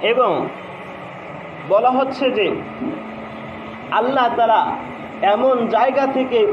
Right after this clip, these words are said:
উত্তম রিজিকের ব্যবস্থা করে দিবে, এমন জায়গা থেকে উত্তম রিজিকের ব্যবস্থা করে দিবে, এই বান্দা কল্পনাও করতে পারে না যে সেই জায়গা থেকে আমার রিজিক আসবে। যারা ইস্তেগফারের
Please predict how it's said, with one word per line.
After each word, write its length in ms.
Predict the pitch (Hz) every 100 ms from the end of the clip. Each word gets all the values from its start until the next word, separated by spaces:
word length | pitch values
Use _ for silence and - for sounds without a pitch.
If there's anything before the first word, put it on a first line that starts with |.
| - 302
উত্তম 360 | 302 294 262 240 226
রিজিকের 420 | 269 277 247 233 208 185
ব্যবস্থা 440 | 196 285 302 254 202 214
করে 160 | 214 208
দিবে, 220 | 208 196 135 - - - - - 202
এমন 200 | 240 254 226 190
জায়গা 280 | 220 269 277 269
থেকে 240 | 269 233 214 165 - - - 208
উত্তম 360 | 262 233 240 233 214 208
রিজিকের 460 | 262 277 269 220 202 180
ব্যবস্থা 460 | 196 302 311 247 208 214
করে 140 | 202 196
দিবে, 240 | 208 196 165 - - -
এই 80 | 202 -
বান্দা 360 | 202 240 240 226 208 196 220
কল্পনাও 600 | 214 208 226 226 262 302 240
করতে 280 | 269 262 240 226
পারে 160 | 214 214
না 80 | 208 160 - - -
যে 100 | 180 -
সেই 260 | 180 220 262 175
জায়গা 280 | 190 202 208 202
থেকে 160 | 208 185 185
আমার 160 | 180 170
রিজিক 260 | 202 220 180 165
আসবে। 280 | 156 156 151 135 - - -
যারা 160 | 170 165 - 233
ইস্তেগফারের 640 | 262 208 185 - 170